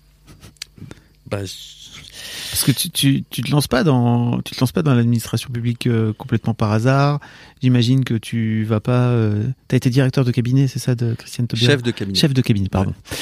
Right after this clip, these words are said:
Speaker 1: Ouais, ouais.
Speaker 2: Euh, j'ai pas tous les, j'ai pas tous les termes. Euh, de Christiane Taubira, tu le fais pas non plus par hasard. J'imagine que tu, non, tu, tu te mets pas, euh,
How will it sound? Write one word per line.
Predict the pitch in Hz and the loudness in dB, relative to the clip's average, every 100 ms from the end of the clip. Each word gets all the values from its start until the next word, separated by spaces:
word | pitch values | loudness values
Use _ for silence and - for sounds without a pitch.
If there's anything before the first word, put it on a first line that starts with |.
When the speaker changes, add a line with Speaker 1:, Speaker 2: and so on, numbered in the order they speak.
| - | -8
Speaker 1:
Ouais, | |
ouais. | 95 | -2
Speaker 2:
Euh, | 113 110 107 104 110 - - | 2 2 2 0 -2 -6 -6
j'ai | 123 - | -4 -2
pas | - | -2
tous | 104 - | -4 -4
les, | 104 98 | -2 0
j'ai | 104 | 0
pas | 104 113 | 0 0
tous | - | 0
les | 110 | 0
termes. | - 104 113 - | 2 0 0 -2
Euh, | 127 120 110 110 110 | 2 4 4 0 2
de | 120 | 0
Christiane | - - 113 | 0 -4 -2
Taubira, | 107 107 104 110 113 | 0 0 2 2 0
tu | - | -4
le | - | -8
fais | 110 | -4
pas | 107 | -2
non | 104 | -2
plus | 104 | -2
par | 104 | 0
hasard. | 104 113 123 | 0 2 2
J'imagine | 120 120 110 120 | 4 4 4 2
que | 113 | 0
tu, | 110 - 113 110 110 - - - - | -2 -2 0 0 -2 -12 -20 -12 -2
non, | 113 104 | 0 0
tu, | - - | -6 -16
tu | - | -20
te | - - | -14 -2
mets | 110 | -2
pas, | - 113 113 | 2 4 4
euh, | 107 104 | 4 2